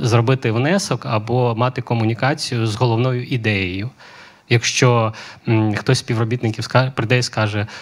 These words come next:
е, що палити українські, е, палити, вибачте, російські книжки погано,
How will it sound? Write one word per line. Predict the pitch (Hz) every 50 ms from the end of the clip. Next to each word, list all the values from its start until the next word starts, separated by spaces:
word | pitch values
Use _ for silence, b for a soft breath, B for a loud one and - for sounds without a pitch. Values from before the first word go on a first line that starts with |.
| B B B B -
е, | - 101 101 98 101 104 104 104 101 101 110 - - _ _ _ _ _ _ _ _ _ _ _ _ _ _ _ - - _ -
що | - - - - - 120 110 110 110 110 127 160 170 180 - _ -
палити | 135 131 139 143 135 - 120
українські, | 117 113 - 117 120 123 123 123 - - 113 107 - - -
е, | 110 98 104 117 131 117
палити, | - 120 117 113 110 - 107
вибачте, | 95 101 95 101 101 - - - 113 110 127
російські | 120 110 117 - - 135 127 - - 120
книжки | - - 117 117 - - - 120 - - - _ _
погано, | - 127 113 143 190 208 208 165 117 104 104